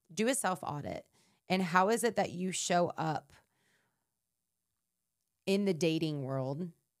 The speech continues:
how are you communicating to yourself when dating or attempting to date, or even if you are dating,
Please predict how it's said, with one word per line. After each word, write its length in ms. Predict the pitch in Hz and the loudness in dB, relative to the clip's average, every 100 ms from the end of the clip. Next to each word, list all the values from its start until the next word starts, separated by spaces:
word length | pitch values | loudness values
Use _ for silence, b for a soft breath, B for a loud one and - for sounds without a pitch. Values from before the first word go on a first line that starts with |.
| _ _ _ | _ _ _
how 320 | - 165 185 | 0 4 4
are 80 | 214 | 2
you 180 | 196 | -2
communicating 920 | 190 190 165 185 208 180 - 165 160 156 | -4 0 2 2 2 0 -2 -2 -2 -6
to 120 | 170 | -4
yourself 540 | 151 147 - 139 131 - | -4 -4 -2 -2 -2 -8
when 440 | 151 156 151 - - _ _ _ _ - 135 | -4 -2 -2 -8 -14 _ _ _ _ -14 -2
dating 480 | 160 151 151 160 - | 0 0 -2 -4 -4
or 160 | 151 147 | -4 -4
attempting 520 | 147 165 147 151 147 | -4 -6 -8 -8 -8
to 100 | 147 | -6
date, 240 | 151 143 | -4 -4
or 80 | 151 | -2
even 220 | 160 180 | -2 -2
if 160 | 185 180 | -4 -4
you 120 | 165 | -2
are 220 | 151 208 | 2 2
dating, 640 | 196 165 147 147 147 156 | 2 0 -2 -4 -6 -6